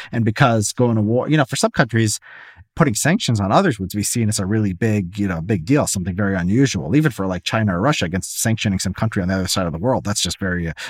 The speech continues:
unusual and strange. Um, but for the U S, it's the moderate option just because we, <laughs> our foreign policy is so militarized. Sanctions ends up looking like no big deal. Um, and so you have these, uh, so you have a lot of sanctions. You have a, a huge sanction regimes, dozens of countries across the world.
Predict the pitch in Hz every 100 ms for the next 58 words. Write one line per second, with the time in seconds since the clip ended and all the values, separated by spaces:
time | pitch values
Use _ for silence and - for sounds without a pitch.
0 | - 92 98 107 101 82 80 - 85 120
1 | 107 67 - - - - 135 127 123 120
2 | 120 123 135 156 151 151 180 254 208 -
3 | 117 - 120 131 113 98 107 - 120 -
4 | 101 104 85 104 - - - 104 - -
5 | - 165 - 127 98 85 - 78 95 135
6 | - - - 127 - 120 107 95 80 71
7 | - 131 120 101 95 - 117 87 85 85
8 | 101 98 87 - 92 117 107 71 - -
9 | - - - - 139 135 135 131 120 -
10 | 143 143 156 151 175 190 160 131 - 101
11 | 117 110 139 131 165 185 - 110 104 113
12 | - - 82 - 120 101 95 92 90 107
13 | 113 110 92 90 85 110 117 104 107 110
14 | 98 85 - 73 - 82 - - - -
15 | 62 71 78 127